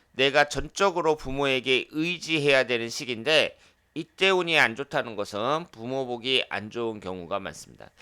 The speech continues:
이 사주는 수기운, 목기운, 금기운 모두 귀신이에요. 화기운하고 토기운만 용신입니다.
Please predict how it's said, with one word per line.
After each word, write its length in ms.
이 80
사주는 600
수기운, 1040
목기운, 680
금기운 640
모두 360
귀신이에요. 800
화기운하고 720
토기운만 540
용신입니다. 540